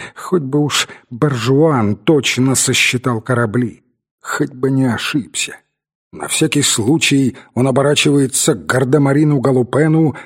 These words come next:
и приказывает записать, пока вражеская эскадра не скрылась из виду, сколько в ней больших трех-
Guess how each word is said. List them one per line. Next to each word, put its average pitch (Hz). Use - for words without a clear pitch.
и 160
приказывает 147
записать, 151
пока -
вражеская 123
эскадра 127
не 127
скрылась 127
из -
виду, 160
сколько 131
в 82
ней 131
больших 123
трех- 120